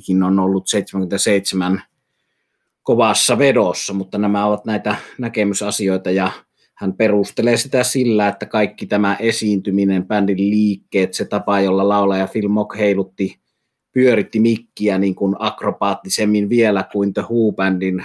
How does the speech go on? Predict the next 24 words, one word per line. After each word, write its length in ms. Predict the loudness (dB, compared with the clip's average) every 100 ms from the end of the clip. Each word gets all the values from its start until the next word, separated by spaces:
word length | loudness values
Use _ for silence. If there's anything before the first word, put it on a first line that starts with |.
| -10 -6
Roger 320 | -6 -6 -4
Daltrey, 440 | 0 0 0 -4 -4
ja 200 | -4 -6 -12 _ _ _ _ _ -8
kuvailee 320 | -4 0 0
näitä 220 | 0 -2
asusteita 800 | -2 -2 -2 -4 -4 -2 0 0
ja 180 | 0 -2
kokonaisuutta, 880 | -4 -2 -2 -4 -8 -10 -12 -10
mikä 220 | -8 -6 -6
hänen 300 | -6 -6 -8
teki 240 | -10 -8
sen 200 | -6 -2
vaikutuksen. 600 | 0 0 -4 -12 -12 -6
Hän 180 | -4 -2
sanoo, 380 | 0 2 2 0
että 240 | -2 -4
hän 200 | 0 2
ei 60 | 2
ollut 240 | -2 0
siihen 360 | 0 2 2 2
mennessä 380 | 2 0 0
nähnyt 320 | 0 2 0 2
mitään 540 | 2 2 2 2 2
vastaavaa 800 | 0 0 -2 0 0 0 -2